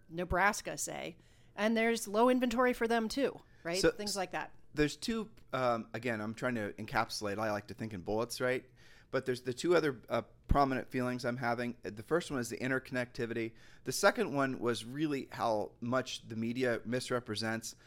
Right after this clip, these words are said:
Speaker 2: how much of a unified country America truly
Speaker 1: Absolutely.
Speaker 2: is. That's something else that, again, I, I wouldn't have believed that. I thought for sure when we were traveling
Speaker 1: Mm-hmm.
Speaker 2: that there would be parts of the country where it was like,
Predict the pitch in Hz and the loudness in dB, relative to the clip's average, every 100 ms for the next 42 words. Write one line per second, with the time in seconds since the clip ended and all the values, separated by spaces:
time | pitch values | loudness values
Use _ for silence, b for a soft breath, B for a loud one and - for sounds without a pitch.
0 | b b - 131 131 123 117 110 101 95 | b b 0 2 2 -2 -2 0 0 -2
1 | 123 139 131 117 110 - 117 - 107 107 | -2 -2 0 0 0 -2 -6 -4 -4 -2
2 | 104 104 - 107 107 147 104 156 143 131 | -4 -6 -2 -2 0 0 0 -2 -10 -14
3 | B - 170 - 185 185 156 143 135 123 | B 6 8 8 2 2 0 0 0 -2
4 | 107 107 120 113 - - 69 - 139 156 | -2 -2 -2 -2 -4 -8 -6 4 4 6
5 | 151 127 104 123 139 151 151 - 113 113 | 0 -2 -2 -2 0 0 -2 -12 -4 -2
6 | - - 190 214 208 196 165 - 131 110 | -2 4 6 8 6 6 0 -2 0 0
7 | 107 120 127 143 139 135 120 107 101 95 | 0 0 2 2 2 4 4 2 -4 -6
8 | B B 185 160 139 127 147 151 139 139 | B B -6 6 6 8 6 6 4 -2
9 | 139 143 143 131 135 131 - 123 110 117 | 4 4 4 -6 -2 -2 0 -2 2 4
10 | 113 110 - b - 151 135 123 110 120 | 6 4 2 b 0 2 2 0 2 2
11 | 117 | 2